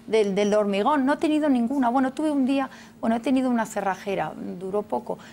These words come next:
porque no le gustaba su oficio. Bueno, pues esto es lo que pasa. En programadores, por ejemplo, hay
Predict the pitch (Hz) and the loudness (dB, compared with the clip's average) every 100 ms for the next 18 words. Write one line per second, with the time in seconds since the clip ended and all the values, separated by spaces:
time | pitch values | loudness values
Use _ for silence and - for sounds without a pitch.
0 | - - 185 - 202 240 175 170 - 170 | -20 -8 -6 -4 0 0 0 -4 -4 -4
1 | 160 165 165 190 165 175 - - - 254 | -4 -8 -8 -6 -6 -8 -12 -20 -6 0
2 | 220 - - - 233 233 - - - 277 | 0 -2 -10 -4 -2 -2 -6 -16 -8 -4
3 | - 427 240 202 190 349 349 - 220 220 | -2 -2 -2 -4 -2 -6 -4 -2 0 0
4 | 240 226 226 220 277 320 196 - 170 170 | 0 2 2 2 2 2 0 -4 -8 -6
5 | 190 185 170 - 254 | -8 -6 -4 -2 -4